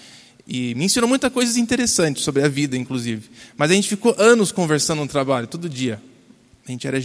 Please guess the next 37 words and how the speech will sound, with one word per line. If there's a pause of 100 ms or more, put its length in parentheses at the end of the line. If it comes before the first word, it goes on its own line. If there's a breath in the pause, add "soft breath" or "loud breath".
(140)
nós
dois
éramos
os
gerentes
de
uma, (460 loud breath)
de
um
restaurante. (400 soft breath)
E (680 soft breath)
achei
que
eventualmente
o
cara
queria
ir
pra
igreja,
né?
Depois
de
tantas
conversas,
a
gente
saía
conversar. (760 loud breath)
E (120)
anos
passou
e
nu-,
nunca
deu
certo